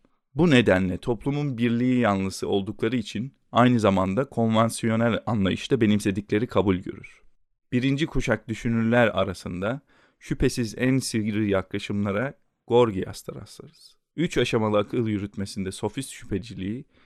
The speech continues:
ve göreliliği daha da ileri götürerek nihilizme ulaşmıştır.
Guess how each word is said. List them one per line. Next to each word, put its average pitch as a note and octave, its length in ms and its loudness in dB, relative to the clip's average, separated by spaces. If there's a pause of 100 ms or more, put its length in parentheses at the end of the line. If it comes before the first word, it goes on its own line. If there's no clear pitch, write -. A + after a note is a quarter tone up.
(160)
ve G#2+ 100 0
göreliliği G#2+ 920 0
daha G#2+ 260 4
da G#2+ 60 2
ileri G2+ 320 -2
götürerek G#2+ 680 -4 (240)
nihilizme G#2+ 580 0
ulaşmıştır. - 800 -16